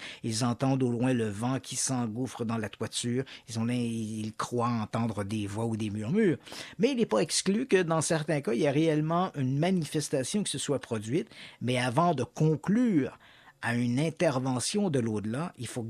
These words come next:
garder à l'esprit que l'expérience de Philippe a montré que ce type de manifestation-là pouvait être produite par les vivants sans avoir besoin de faire intervenir l'au-delà. Donc, c'est sans aucun doute l'expérience la plus importante qui a complètement transformé notre vision qu'on avait de l'au-delà et de t-, notre relation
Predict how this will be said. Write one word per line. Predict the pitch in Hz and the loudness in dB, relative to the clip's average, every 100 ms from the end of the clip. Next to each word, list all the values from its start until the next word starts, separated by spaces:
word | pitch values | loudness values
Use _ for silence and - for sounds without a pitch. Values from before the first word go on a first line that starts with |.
| - | -2
garder | 170 147 156 | -2 0 0
à | 160 | -2
l'esprit | 117 - - 180 | -2 -6 -4 -4
que | 131 | -2
l'expérience | 120 - - 113 143 214 175 127 | -4 -4 -2 -2 -2 -2 -2 -4
de | |
Philippe | 113 107 113 151 - - - - | -4 -4 -4 -6 -14 -20 -14 -4
a | 120 | -2
montré | 139 139 - 202 | 0 -2 -2 -2
que | 143 | -2
ce | - | -4
type | 113 - 185 | -4 0 2
de | 135 | 2
manifestation-là | 117 117 107 - 95 - 101 120 175 | 0 0 -2 -4 -6 -6 -4 -4 -6
pouvait | - 117 120 | -6 -2 -2
être | - 110 | -4 -8
produite | - 113 120 151 | -4 -4 -2 -4
par | - 156 | -2 0
les | 135 | 2
vivants | 123 107 101 107 123 - - | 0 0 -2 -4 -6 -10 -10
sans | - 180 143 | -2 2 2
avoir | 120 131 113 | 2 -2 -2
besoin | 104 98 147 | -6 -6 -6
de | 123 | -6
faire | - 107 | -4 -6
intervenir | 110 131 110 98 113 113 | -4 -4 -4 -6 -8 -8
l'au-delà. | 98 95 92 - - - - - | -8 -12 -14 -16 -18 -16 -16 0
Donc, | 151 151 - | 0 0 -2
c'est | - 151 | 0 2
sans | 127 - 202 165 | 2 2 2 0
aucun | 156 135 | 0 0
doute | 147 - | 0 0
l'expérience | 139 - - 113 113 139 147 | 0 0 0 2 2 0 0
la | 113 | -2
plus | - 127 117 | -2 -2 2
importante | 170 151 131 - 151 180 - - | 2 2 0 2 0 0 -8 -2
qui | 143 | -2
a | - | 0
complètement | - 247 220 190 - 196 | 4 4 6 4 4 2
transformé | 190 - 156 - 156 131 160 | 2 -2 -2 0 0 2 2
notre | 160 135 - | 0 0 0
vision | 117 120 123 156 | 0 0 -2 -2
qu'on | 147 117 113 | 0 2 2
avait | 107 143 | 2 0
de | 113 | 2
l'au-delà | 110 113 107 139 | 0 0 0 0
et | 135 | 0
de | 107 | -2
t-, | - | -2
notre | 120 127 - 113 | 0 0 -2 -2
relation | 147 147 117 - 143 | 2 2 2 0 -2